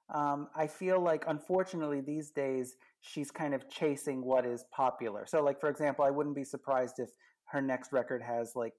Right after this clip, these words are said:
The Weeknd on it. You know what I mean? I feel like back in the day, like, she was one of the first people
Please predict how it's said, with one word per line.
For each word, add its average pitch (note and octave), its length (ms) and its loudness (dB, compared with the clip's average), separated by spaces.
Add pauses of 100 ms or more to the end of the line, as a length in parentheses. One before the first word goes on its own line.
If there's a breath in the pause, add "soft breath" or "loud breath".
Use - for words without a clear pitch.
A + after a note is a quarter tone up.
(140)
The D#3+ 80 0
Weeknd A#2+ 460 -2
on G2+ 220 -2
it. - 120 -12 (100)
You D3 80 -2
know D3 60 4
what D3 100 0
I C#3+ 40 -2
mean? C#3+ 280 -6 (180 loud breath)
I D3 80 0
feel F#3 200 2
like D#3+ 200 2
back D3+ 240 4
in D3+ 80 -4
the C#3 80 -2
day, C#3+ 220 2
like, C3 140 2
she - 120 -6
was D#3 160 0
one D3 140 2
of C3+ 40 -4
the C3 60 -2
first C#3 400 -2
people C3 300 -6